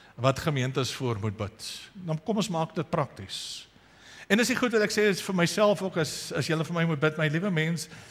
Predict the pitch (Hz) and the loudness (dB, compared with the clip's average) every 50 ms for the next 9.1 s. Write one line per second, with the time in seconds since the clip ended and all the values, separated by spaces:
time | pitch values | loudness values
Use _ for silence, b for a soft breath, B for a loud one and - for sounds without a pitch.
0 | B B - 151 131 170 139 160 180 175 - 208 190 202 208 208 - - 160 143 | B B -2 0 0 2 2 2 0 2 2 4 4 4 4 2 2 2 2 2
1 | 139 139 147 165 170 - 170 151 139 - - 147 143 139 - - - B B B | 4 4 4 4 4 4 4 2 2 2 2 2 2 0 0 -4 -12 B B B
2 | B B B B B B B B B B - 131 139 131 120 - - - 170 196 | B B B B B B B B B B 2 2 2 2 0 -6 0 4 6 6
3 | 196 - - 190 - 175 170 143 139 151 170 175 165 156 123 - B B B B | 6 4 0 -2 2 2 2 2 4 4 6 6 6 4 2 -2 B B B B
4 | B B B - 185 190 - 165 170 175 175 170 170 160 151 135 113 - 151 170 | B B B 4 4 4 6 6 4 4 6 6 4 4 4 4 4 4 2 2
5 | 196 175 - - 190 190 - - 175 151 160 160 160 - - - 147 156 170 165 | 2 2 2 2 2 2 2 0 -2 0 0 0 0 -2 -4 -4 -2 -2 -2 -4
6 | - - - - _ _ _ _ _ _ _ _ _ b b b b b b b | -6 -12 -20 -20 _ _ _ _ _ _ _ _ _ b b b b b b b
7 | b b b b b b b b b b b _ _ _ _ 143 143 - - 180 | b b b b b b b b b b b _ _ _ _ 2 4 4 4 4
8 | 175 170 160 170 - 208 196 190 170 - - 127 117 110 104 98 - - 117 107 | 4 4 0 0 2 2 4 4 2 0 -4 -2 0 0 0 0 -2 -6 -8 -10
9 | 104 | -10